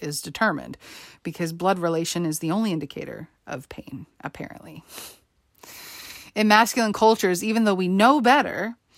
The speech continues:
we act as if grief is something to eventually get over. We have prescribed these stages of grief to ourselves only in order, as though there is a linear path to, quote, recovery of grief,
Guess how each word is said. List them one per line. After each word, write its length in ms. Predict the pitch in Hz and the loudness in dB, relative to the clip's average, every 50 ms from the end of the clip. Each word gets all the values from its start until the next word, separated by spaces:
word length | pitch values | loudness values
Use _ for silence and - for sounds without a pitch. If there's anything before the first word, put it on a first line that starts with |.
| - - - - _ | -20 -20 -20 -16 _
we 180 | - 196 208 - | -4 -2 2 4
act 280 | 196 247 277 269 - | 4 4 4 4 0
as 140 | 240 214 208 | -2 -2 -2
if 120 | 220 - | -4 -4
grief 320 | - - 190 214 233 220 - | -2 0 2 2 2 2 0
is 80 | 214 - | -2 0
something 360 | - 208 196 196 - 208 190 | 2 0 0 0 0 -4 -4
to 120 | - 196 | -2 -4
eventually 420 | 185 170 185 190 180 - 202 196 190 | -2 -2 -2 -2 -2 -2 -2 -2 -2
get 280 | 165 185 180 190 - - | 0 -2 -2 -2 -2 -4
over. 500 | 165 160 165 160 - - - - - - _ _ _ _ _ _ _ _ _ _ _ _ _ _ _ _ _ _ _ _ _ _ _ _ _ _ _ _ _ _ _ _ - - | -4 -4 -4 -6 -8 -12 -14 -14 -18 -20 _ _ _ _ _ _ _ _ _ _ _ _ _ _ _ _ _ _ _ _ _ _ _ _ _ _ _ _ _ _ _ _ -16 -4
We 120 | - 214 208 | 2 2 4
have 220 | 220 196 - - | 4 2 -2 -4
prescribed 640 | - 214 208 - - - 196 185 202 220 220 202 185 | -2 -2 -2 -2 -2 2 4 6 6 6 4 0 -2
these 220 | 208 202 196 202 | 0 0 0 0
stages 480 | - - - 196 202 208 190 208 190 190 | -2 -2 0 0 0 0 0 -2 -2 -2
of 120 | 185 175 | -4 -4
grief 320 | - 175 175 185 202 - - | -2 -2 -2 -2 -2 -4 -4
to 120 | - 190 | -2 0
ourselves 520 | 175 175 175 - 185 175 175 180 180 175 180 | 0 0 0 2 2 4 4 4 4 2 0
only 320 | - 196 208 226 240 247 | 0 0 2 4 4 4
in 80 | 240 226 | 4 4
order, 420 | 202 202 190 175 - - - - - _ _ - - - - - - | 2 2 2 0 0 -4 -8 -12 -16 _ _ -20 -20 -20 -16 -6 -4
as 160 | 175 175 165 | -4 -2 0
though 180 | 196 196 190 | 2 2 4
there 140 | 185 190 185 | 4 2 2
is 180 | 175 190 180 175 | 2 2 0 2
a 140 | 170 170 170 | 0 0 0
linear 420 | 170 190 208 220 226 220 214 214 | 2 2 2 2 2 2 0 -2
path 480 | - - - 175 170 175 175 - - - | -4 0 2 4 4 4 4 0 -6 -8
to, 280 | - 190 175 170 170 165 | -2 0 0 0 0 -4
quote, 440 | - - - 175 170 165 - - - - - - - _ _ | -6 -4 -2 -2 -2 -2 -6 -10 -16 -20 -20 -20 -20 _ _
recovery 760 | 175 170 170 - - 196 190 180 170 160 165 170 175 175 - - | -8 -6 -6 -2 -2 -2 -2 -2 -2 -4 -4 -6 -8 -10 -10 -10
of 180 | - 165 - - | -10 -10 -10 -12
grief, 640 | - 165 170 170 175 - - - - - - - | -12 -10 -8 -8 -10 -10 -14 -18 -20 -20 -20 -20